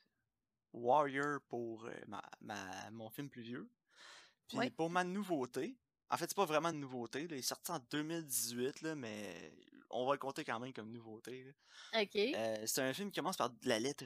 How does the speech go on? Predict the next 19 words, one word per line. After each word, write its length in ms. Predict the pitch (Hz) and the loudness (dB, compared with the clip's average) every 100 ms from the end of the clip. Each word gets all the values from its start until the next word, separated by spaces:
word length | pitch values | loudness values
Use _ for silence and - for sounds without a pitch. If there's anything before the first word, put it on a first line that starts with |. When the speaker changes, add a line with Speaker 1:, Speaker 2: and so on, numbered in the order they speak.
| 117 | -6
Speaker 1:
W 500 | 117 117 123 123 143 | -6 -6 -4 -4 -6
aussi. 320 | 110 - 120 - _ _ _ _ _ _ _ 202 | -4 -6 -6 -16 _ _ _ _ _ _ _ -8
Speaker 2:
Ok. 280 | 196 - 185 202 311 - _ _ _ _ _ _ _ - | -8 -2 0 2 -2 -8 _ _ _ _ _ _ _ -6
C'est 140 | 247 | -2
sur 160 | - 240 | 2 4
Netflix ? 500 | 240 233 - - - - _ _ _ - | 6 4 2 -8 -8 -8 _ _ _ 2
Speaker 1:
Ouais, 120 | 160 - _ _ | 4 2 _ _
réalisé 260 | - 117 127 | -8 -6 -6
par 120 | 123 | -6
Steve 220 | - 135 | -6 -8
McQueen. 640 | 131 - 139 156 160 160 160 _ - | -8 -8 -6 -6 -8 -10 -14 _ 0
Speaker 2:
Ah, 640 | 214 208 226 247 247 226 | 4 6 8 8 8 8
Widows. 540 | 190 247 226 190 180 208 - - _ _ | 10 12 12 10 4 -4 -12 -16 _ _
Speaker 1:
Exact. 400 | - 110 131 - - - - | -2 8 8 8 2 -20 -8
Widows 460 | 117 147 156 143 127 - | 4 6 6 6 0 -4
pour, 200 | 110 110 | -6 -6
euh, 100 | - | -4
ma 240 | 196 269 | 0 2
Speaker 2:
Nice. 120 | 403 | 2